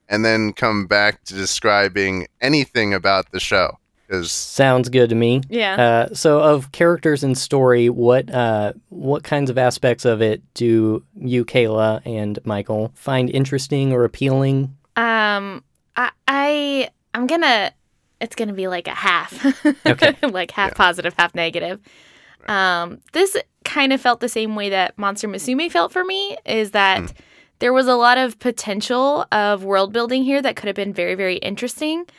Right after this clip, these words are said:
Speaker 3: Um, like, they keep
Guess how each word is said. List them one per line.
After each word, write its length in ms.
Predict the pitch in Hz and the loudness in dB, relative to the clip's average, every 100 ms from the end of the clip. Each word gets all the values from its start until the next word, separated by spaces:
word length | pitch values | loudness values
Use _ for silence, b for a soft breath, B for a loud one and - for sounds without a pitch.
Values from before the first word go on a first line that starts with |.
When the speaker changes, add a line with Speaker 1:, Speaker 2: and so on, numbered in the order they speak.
| b b b b _ | b b b b _
Speaker 3:
Um, 520 | 208 196 185 175 175 - | -2 0 0 -2 -6 -2
like, 320 | 196 - - _ _ _ _ _ _ - | 0 0 -6 _ _ _ _ _ _ -14
they 220 | 202 254 | 0 0
keep 420 | - - 277 247 | 0 -4 -4 -4